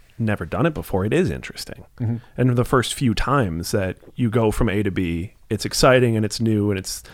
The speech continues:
Speaker 1: and then it's essentially the same as us driving to work, where it's just like, like, I turn my brain off and then I'm there.
Speaker 2: That's exactly what I think it is.
Speaker 1: Mm-hmm.
Speaker 2: Uh,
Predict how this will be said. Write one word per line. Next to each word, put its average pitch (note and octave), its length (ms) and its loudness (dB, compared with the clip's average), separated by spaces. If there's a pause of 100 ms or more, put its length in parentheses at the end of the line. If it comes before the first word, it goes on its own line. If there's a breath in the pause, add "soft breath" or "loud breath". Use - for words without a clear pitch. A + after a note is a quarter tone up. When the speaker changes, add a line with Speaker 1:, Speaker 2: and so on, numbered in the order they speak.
(300 loud breath)
Speaker 1:
and B2 160 4
then C3+ 80 6
it's - 260 0
essentially A#2 420 -2
the A2 80 -2
same G2 200 -4
as F#2+ 100 -4
us - 140 -4
driving D#2+ 340 -6
to C#2+ 60 -6
work, F#2+ 400 -2
where F2+ 140 -2
it's - 80 -10
just F#2+ 200 -4
like, E2+ 320 4 (540 loud breath)
like, B2 280 2
I A#2 200 0 (320)
turn C#3 180 4
my A#2 100 4
brain A#2+ 260 6
off G2 380 0 (100)
and A2 120 0
then F#2+ 80 -2
I'm F2+ 120 -4
there. E2 440 -4
Speaker 2:
That's B2+ 260 2
exactly G#2+ 1200 2 (140)
what G#2+ 140 2
I F2+ 60 0
think F2+ 260 -6
it E2 80 -4
is. - 240 -8
Speaker 1:
Mm-hmm. B2+ 260 6 (180)
Speaker 2:
Uh, G2+ 240 0